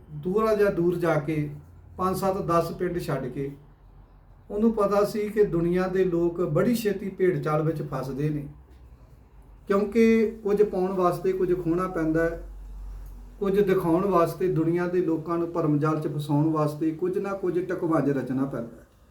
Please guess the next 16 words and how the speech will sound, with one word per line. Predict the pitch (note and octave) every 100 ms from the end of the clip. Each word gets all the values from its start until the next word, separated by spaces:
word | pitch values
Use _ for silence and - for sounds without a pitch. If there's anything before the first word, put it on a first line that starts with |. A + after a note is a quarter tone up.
| _ _ _ _ _ -
ਤੇ | G#3+
ਬੀਰਬਲ | F3+ G3+ G3 G#3 G#3 G#3+
ਨੇ | A3
ਇੱਕ | G3+ G3 G3+
ਬਿਉਂਤ | E3 E3+ E3+ E3
ਬਣਾਈ, | E3 E3+ D#3+ E3
ਇੱਕ | F3+ F3+ F3+ - F#3
ਢਕਵੰਜ | F#3 E3+ C#3 D3+
ਰਚਿਆ। | C#3+ D#3 D#3
ਉਹ | E3
ਢਕਵੰਜ | E3 F3+ F3+ F3+ D3+
ਦੇ | D#3
ਵਿੱਚ | F3+ F#3
ਉਹਨੇ | G#3 G#3+
ਕੀ | G#3 G#3
ਕੀਤਾ, | F#3+ F#3 F#3 F3+ F#3